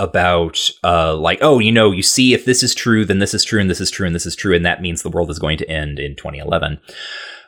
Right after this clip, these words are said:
Um, and one of the people in there describes sort of, like, this process of reading, uh, which is not actually unique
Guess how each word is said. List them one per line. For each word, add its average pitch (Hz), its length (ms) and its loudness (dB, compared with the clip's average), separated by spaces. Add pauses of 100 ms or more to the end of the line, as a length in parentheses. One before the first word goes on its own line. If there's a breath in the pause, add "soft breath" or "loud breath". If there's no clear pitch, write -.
(160 loud breath)
Um, 87 380 2 (460 loud breath)
and 98 580 2 (120)
one 120 380 2
of 113 200 0
the 101 420 -4 (180)
people 120 400 0
in 110 200 0
there 104 160 4
describes 101 640 0
sort 104 240 2
of, 92 80 0
like, 92 180 0
this 92 140 -2
process 82 520 0
of 80 160 -12
reading, 101 440 -2 (380 loud breath)
uh, 95 380 4 (100)
which 147 640 2
is 120 200 2
not 151 340 4
actually 127 440 -2
unique 98 680 -6